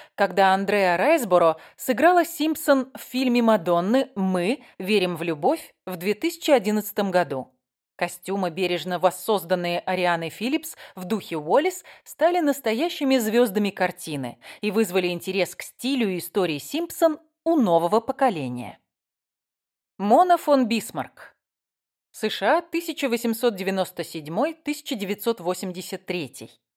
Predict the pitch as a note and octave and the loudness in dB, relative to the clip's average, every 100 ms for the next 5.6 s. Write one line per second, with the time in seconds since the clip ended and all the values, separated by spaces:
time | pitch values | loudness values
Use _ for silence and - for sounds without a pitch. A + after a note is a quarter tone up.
0 | _ _ _ _ _ _ _ _ _ _ | _ _ _ _ _ _ _ _ _ _
1 | _ F#3+ G3 F#3 E3+ D3+ G#3+ C4 A3 E3+ | _ -8 -6 0 0 0 -2 0 0 0
2 | F3 F3 F3+ C#4 A#3+ - D#3+ E3+ E3 F3+ | 0 0 2 0 0 -2 0 2 0 -4
3 | - D#3+ D3 - F#3+ - E4+ C4 - _ | 0 0 0 -2 -6 0 2 2 0 _
4 | _ _ _ _ G3 G3+ F3 E4+ C4+ C4+ | _ _ _ _ -2 2 2 2 2 0
5 | A3+ G3+ F3+ - C#3 | 2 2 0 -6 -12